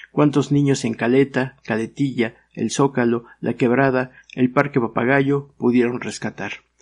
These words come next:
¿Cuántas niñas se extinguieron en yates, bares, table dance, fraccionamientos y hoteles de lujo, mientras el municipio se enriquecía del turismo sexual internacional?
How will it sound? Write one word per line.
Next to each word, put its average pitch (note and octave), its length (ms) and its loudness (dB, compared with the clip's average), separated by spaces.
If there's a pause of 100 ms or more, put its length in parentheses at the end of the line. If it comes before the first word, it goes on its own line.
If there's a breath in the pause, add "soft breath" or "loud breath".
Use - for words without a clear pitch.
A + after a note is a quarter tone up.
(260 loud breath)
¿Cuántas F3 400 2
niñas D#3 280 0
se B2 100 -6
extinguieron B2 640 2
en A2+ 160 -4
yates, B2 580 -2
bares, A#2+ 460 0
table A2 280 -4
dance, B2 380 -2 (220 loud breath)
fraccionamientos C3+ 880 -2
y A#2+ 100 -4
hoteles A#2+ 380 0
de G#2+ 80 -4
lujo, A2+ 400 -4 (320 loud breath)
mientras B2 380 2
el A#2+ 80 -2
municipio C3 640 2
se A#2+ 140 -2
enriquecía B2+ 680 0
del A2+ 180 -2
turismo A2+ 400 -4
sexual G#2+ 440 -6
internacional? G2+ 840 -10